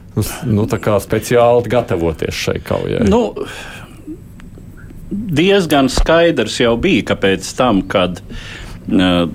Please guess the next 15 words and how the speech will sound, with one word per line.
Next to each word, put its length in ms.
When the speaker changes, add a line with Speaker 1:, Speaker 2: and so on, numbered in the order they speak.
Speaker 2:
Krievija 440
bija 180
spiest 420
atvilkt 480
savus 400
spēkus 560
no 180
Kijevas, 760
eh, 460
no 160
pārējās 720
teritorijas 600
Ukrainas 540
ziemeļos, 640
arī, 460